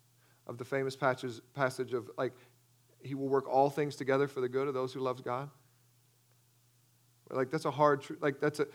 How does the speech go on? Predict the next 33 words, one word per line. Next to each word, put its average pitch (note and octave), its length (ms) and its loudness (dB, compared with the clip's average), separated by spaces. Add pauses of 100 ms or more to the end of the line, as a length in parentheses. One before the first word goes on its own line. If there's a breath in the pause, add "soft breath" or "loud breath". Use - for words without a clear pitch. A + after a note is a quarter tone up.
(100)
that's - 160 -2
a D#3+ 40 4
good D#3 260 6
truth. A3 400 4
We E3+ 80 8
say G3+ 420 8
it G3+ 140 8
in, F3 260 -2
in, D#3 320 -2
in D3+ 120 0
hard E3 260 4
times, E3+ 320 0
but D3 180 6
it's, D3 240 2
it's D3 140 -4
hard E3+ 280 4
to D3 100 -6
accept. F3 420 2
It's C3+ 100 -8
hard D#3 240 6
to C3+ 120 0 (300 loud breath)
realize. F3 600 8
It's C#3+ 120 -6
hard D#3 220 6
to - 80 -8
sit - 300 4
with. E3+ 300 4 (280 loud breath)
But C#3 140 0
this G#3 180 8
is G#3+ 100 0
what F#3+ 160 8
makes E3 280 4
sense - 600 0